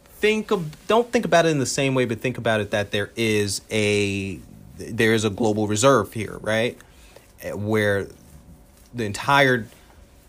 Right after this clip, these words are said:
world, for the most part, is saying, "We want to be, we want to settle most of our transactions in dollars so we can convert those dollars into our own currency." All right, well,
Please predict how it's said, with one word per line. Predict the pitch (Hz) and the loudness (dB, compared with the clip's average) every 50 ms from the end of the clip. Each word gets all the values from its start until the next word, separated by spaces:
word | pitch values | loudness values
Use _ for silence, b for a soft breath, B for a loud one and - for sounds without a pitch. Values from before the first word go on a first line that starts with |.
| _ _ - - - | _ _ -20 -18 -14
world, | 120 123 110 113 131 135 131 117 101 95 92 92 - - - - - _ - | -12 -6 0 4 6 6 6 6 4 2 -2 -4 -8 -14 -20 -20 -20 _ -14
for | - - 117 | -6 -6 -4
the | 104 101 | -2 -2
most | 104 101 98 - | -2 -4 -4 -6
part, | - - 107 101 101 | -4 -4 -2 -2 -2
is | 92 - | -4 -4
saying, | - 113 104 101 101 98 98 98 95 98 - | -4 -4 -4 -4 -4 -6 -6 -8 -10 -12 -12
"We | 120 117 117 117 117 | -10 -6 -4 -2 -2
want | 107 107 110 104 101 - - | -2 0 -2 -2 -2 -4 -6
to | - 113 | -8 -8
be, | 95 92 110 104 98 98 98 95 90 90 90 - - _ _ - - _ _ _ _ _ _ _ _ - | -8 -6 -6 -4 -4 -4 -6 -6 -8 -8 -12 -14 -18 _ _ -20 -20 _ _ _ _ _ _ _ _ -8
we | 131 127 131 | -4 -2 0
want | 127 131 123 | 2 2 0
to | 113 | 0
settle | 104 - - 127 113 110 107 | 0 0 0 2 2 2 0
most | 107 113 113 - - | 0 0 -2 -2 -2
of | 98 | -2
our | 101 98 | -2 -2
transactions | 95 - 113 101 95 95 98 90 90 - - 95 87 - - | -4 -4 -6 -6 -4 -4 -4 -4 -4 -6 -8 -10 -10 -10 -12
in | 85 85 | -10 -8
dollars | 90 87 87 85 87 90 - - | -6 -4 -4 -4 -6 -6 -8 -8
so | - 101 | -8 -8
we | 95 95 | -8 -8
can | - 95 87 | -10 -10 -10
convert | - 95 87 101 98 95 - | -10 -8 -6 -6 -6 -4 2
those | - 131 131 123 110 | 4 4 4 4 2
dollars | 98 98 92 95 95 92 90 98 | 0 -2 0 0 -2 -4 -6 -8
into | 90 90 - - 95 90 B B B B B B | -10 -10 -10 -10 -10 -10 B B B B B B
our | 101 87 87 - | -4 -2 -2 -4
own | - 90 87 87 | -6 -8 -10 -10
currency." | - - 101 85 80 76 - - - - - _ b b b b b - | -10 -10 -10 -10 -10 -10 -12 -12 -14 -14 -20 _ b b b b b -6
All | 107 98 | -4 -4
right, | 90 82 80 82 85 | -4 -4 -4 -6 -8
well, | - 95 92 90 87 90 92 | -6 -6 -4 -4 -4 -6 -8